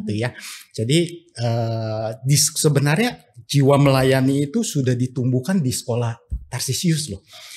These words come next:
Jadi aku ingat banget ada satu pengalaman di mana S M P Tarsisius ini banyak mengutus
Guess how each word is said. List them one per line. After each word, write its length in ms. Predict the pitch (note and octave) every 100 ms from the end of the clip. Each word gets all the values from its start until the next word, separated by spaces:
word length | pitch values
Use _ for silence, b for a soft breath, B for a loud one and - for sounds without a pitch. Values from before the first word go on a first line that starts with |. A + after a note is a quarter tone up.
| B B B -
Jadi 320 | C#3+ G#3+ G#3
aku 320 | E3 - G3+
ingat 320 | E3+ D3+ D3+ B2
banget 480 | G#2 A#2 D#3 -
ada 260 | - B2+ C3
satu 380 | D3+ B2 - C3
pengalaman 560 | B2+ B2+ B2+ C3+ F3
di 80 | C#3
mana 640 | A#2+ A#2+ B2 F3+ F#3 - -
S 160 | -
M 160 | D3+ D3+
P 80 | D3+
Tarsisius 560 | D#3 - D3+ F3 E3
ini 160 | E3+ A3
banyak 560 | C#3+ C3+ F3 - -
mengutus 560 | D#3 D3+ D3+ D3 F3